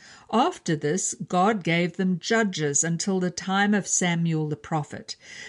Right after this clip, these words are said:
Then the people asked for a king, and he gave them Saul, son of Kish, of the tribe of Benjamin,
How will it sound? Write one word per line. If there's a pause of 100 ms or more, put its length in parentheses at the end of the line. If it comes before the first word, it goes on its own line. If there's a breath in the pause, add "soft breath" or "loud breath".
(120)
Then
the
people
asked
for
a
king,
and
he
gave
them
Saul, (180 loud breath)
son
of
Kish,
of
the
tribe
of
Benjamin,